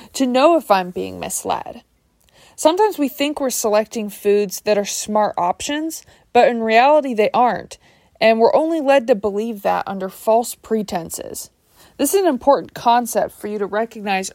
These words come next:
early if you're new in your healthy eating campaign,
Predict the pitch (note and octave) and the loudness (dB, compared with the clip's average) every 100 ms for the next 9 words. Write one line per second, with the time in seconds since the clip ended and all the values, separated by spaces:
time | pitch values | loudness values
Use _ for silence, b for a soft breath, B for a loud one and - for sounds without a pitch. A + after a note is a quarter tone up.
0 | - G#3 G#3 A#2 F#2+ b b b - A3+ | -4 -2 -2 -2 -6 b b b 0 0
1 | A3+ B3+ A3+ A#3+ B3 B3+ A#3+ B G#3+ G#3+ | 0 -2 -2 -2 0 0 -4 B -4 -2
2 | G#3 G#3 G3+ G3+ G3 F#3 F#3 - F3+ F3+ | 2 2 2 -4 -4 -6 -8 -6 -6 -4
3 | - - - | -6 -6 -10